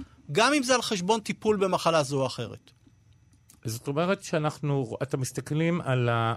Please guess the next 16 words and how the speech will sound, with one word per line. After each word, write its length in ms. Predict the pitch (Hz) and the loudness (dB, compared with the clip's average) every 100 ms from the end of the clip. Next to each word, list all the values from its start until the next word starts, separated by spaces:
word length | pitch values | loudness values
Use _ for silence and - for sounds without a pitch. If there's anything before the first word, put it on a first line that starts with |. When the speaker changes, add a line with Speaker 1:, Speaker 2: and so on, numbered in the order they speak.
| - | -4
Speaker 2:
אה, 480 | 110 107 107 104 110 | -4 -2 0 -2 -4
על 220 | 113 110 107 | -4 -4 -4
המטופל, 1040 | 104 104 101 95 117 110 - - 123 151 160 | -6 -6 -10 -12 -10 -10 -10 -2 0 0 -4
על 120 | 110 | -6
הזקן, 560 | 104 107 - 131 151 196 - - - - - - | -6 -10 -6 -4 -2 -4 -10 -20 -20 -20 -20 -14
אה, 120 | 113 110 - | -12 -12 -10
על 140 | 123 | -4
המכלול 420 | 120 110 - 131 120 | -4 -4 -4 -4 -4
שלו 340 | - 107 92 | -4 -8 -6
כבן 260 | 101 101 104 | -6 -6 -6
אדם, 380 | 98 139 190 214 _ _ _ _ _ 135 | -4 -4 -4 -10 _ _ _ _ _ -12
גם 200 | 107 139 | -4 -2
על 120 | 160 151 | -2 -4
הצד 380 | 139 - 135 | -6 -8 -4
ה-, 240 | 131 120 117 - | -2 -2 -2 -6
הנפשי. 1000 | 104 101 98 95 95 95 95 - 180 | -6 -4 -6 -6 -8 -10 -10 -8 -8